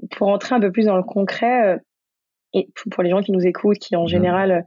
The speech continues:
Speaker 1: effectivement, ont des vies, euh, euh, citadines, euh, souvent, euh, de bureaux, euh, euh, sur un ordinateur, et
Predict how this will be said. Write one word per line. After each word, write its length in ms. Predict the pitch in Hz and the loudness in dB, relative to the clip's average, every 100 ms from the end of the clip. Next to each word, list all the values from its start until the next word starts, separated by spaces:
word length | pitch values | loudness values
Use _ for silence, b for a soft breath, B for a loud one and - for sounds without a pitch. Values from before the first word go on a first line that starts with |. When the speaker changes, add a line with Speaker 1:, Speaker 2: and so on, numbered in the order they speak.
| B _ 208 | B _ -6
Speaker 1:
effectivement, 400 | 180 170 196 196 | -6 -4 0 2
ont 100 | 190 | 2
des 140 | 170 | 0
vies, 220 | 170 185 | 2 2
euh, 180 | 175 170 175 b _ - | 2 0 -4 b _ -4
euh, 280 | 73 - - - - - | -2 0 -2 -4 -4 -8
citadines, 840 | - - 185 185 165 196 196 170 - | -10 -6 -2 -2 0 2 2 0 -2
euh, 300 | 175 170 170 | -4 -2 -4
souvent, 640 | 170 - 180 185 190 190 180 | -8 -8 -2 0 2 2 2
euh, 60 | 170 | 0
de 100 | 165 | 0
bureaux, 640 | 180 175 175 180 185 180 | 0 2 4 4 4 4
euh, 120 | 165 180 _ _ _ - | 0 -4 _ _ _ -2
euh, 160 | 170 175 | -2 -2
sur 220 | - 175 | -4 -2
un 140 | 175 | 0
ordinateur, 720 | 175 175 170 170 180 180 | 0 0 0 -2 0 0
et 60 | 180 | 0